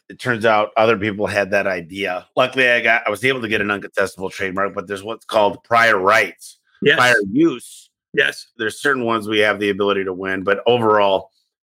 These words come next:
Speaker 1: it's tough. So we're working on a bunch of backup plans. So we got the lawyers up the yin yang. It's, it's really hard to even deal with a company like mine because it's not something you definitely, I don't wanna go after prior use, but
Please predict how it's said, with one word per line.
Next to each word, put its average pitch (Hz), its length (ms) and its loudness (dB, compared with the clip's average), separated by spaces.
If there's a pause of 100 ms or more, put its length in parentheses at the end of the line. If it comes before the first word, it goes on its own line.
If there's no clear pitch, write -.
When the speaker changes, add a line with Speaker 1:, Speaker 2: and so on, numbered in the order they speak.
(300)
Speaker 1:
it's 113 200 -6
tough. 104 240 0
So 120 280 -2
we're 123 220 2
working 120 240 2
on 110 100 2
a 104 60 2
bunch 107 220 0
of 90 80 -6
backup 98 360 0
plans. 92 340 -4
So 92 60 -6
we 101 100 2
got 98 120 0
the 95 100 -2
lawyers 92 360 2
up 87 100 -4
the 92 100 -6
yin 90 300 0
yang. 92 200 -2
It's, 95 180 -6
it's - 180 -12
really 110 220 4
hard 95 420 0 (600)
to 123 80 -4
even 110 260 0
deal 107 160 4
with 101 100 4
a 95 60 2
company 98 320 0
like 95 200 0
mine 98 360 0
because 92 520 -4 (640)
it's 160 180 -8
not 202 200 4
something 196 260 4
you 165 80 2
definitely, 156 460 2 (520)
I 156 120 4
don't 196 100 6
wanna 185 160 4
go 156 80 0
after 139 240 0
prior 123 280 0
use, 110 520 -10 (260)
but 113 340 -2